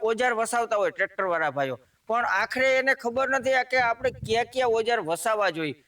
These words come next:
જેથી આપણે ભાડામાં પણ નફો થાય અને દરેક કામમાં ઉપયોગી આવે. તો આજે આ ઓજાર જે તમે જોઈ રહ્યા છો,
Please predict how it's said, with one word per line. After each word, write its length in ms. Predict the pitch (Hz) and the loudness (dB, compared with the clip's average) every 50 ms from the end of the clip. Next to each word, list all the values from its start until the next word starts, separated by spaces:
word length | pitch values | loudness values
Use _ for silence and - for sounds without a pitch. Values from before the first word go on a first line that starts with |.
| _ _ | _ _
જેથી 280 | - - 214 - 254 247 | -4 -4 -2 0 0 0
આપણે 280 | 233 226 226 247 247 240 | 0 0 -2 -2 -4 -2
ભાડામાં 520 | - - 135 147 170 196 202 220 226 214 | -2 -2 0 2 2 2 2 0 -2 0
પણ 140 | 226 233 226 | 0 -2 0
નફો 380 | 220 208 208 208 - 240 240 | 0 -2 -4 -4 -4 -4 -2
થાય 280 | 214 214 214 226 233 226 226 - _ _ _ | 0 0 0 0 0 -2 -6 -12 _ _ _
અને 200 | - 202 214 220 | -4 -2 -2 0
દરેક 320 | 190 160 175 196 233 233 233 - _ _ _ _ _ _ | 0 0 2 2 2 0 -2 -6 _ _ _ _ _ _
કામમાં 300 | 180 190 202 226 226 226 | -2 -2 0 0 0 0
ઉપયોગી 520 | 208 175 170 165 - 214 214 202 190 202 185 | 0 0 -4 -4 -2 -2 -2 0 0 0 0
આવે. 260 | 165 160 160 151 127 | 2 0 0 -2 -4
તો 300 | - - _ _ - 196 185 - - | -6 -10 _ _ -8 -8 -8 -4 -2
આજે 360 | - 175 190 190 190 240 247 | 0 0 0 0 0 0 2
આ 200 | 247 226 233 240 | 2 2 2 2
ઓજાર 420 | 233 220 208 208 190 220 233 233 226 | 2 2 0 0 0 0 -2 -2 -2
જે 160 | 208 220 226 | -2 -2 -2
તમે 260 | 226 226 226 226 208 | -2 -4 -4 -4 -2
જોઈ 220 | 156 175 196 220 | 0 0 0 2
રહ્યા 260 | 220 220 208 208 208 208 | 2 2 2 2 0 0
છો, 360 | 202 208 214 226 233 226 | -2 -2 -2 -2 -2 -6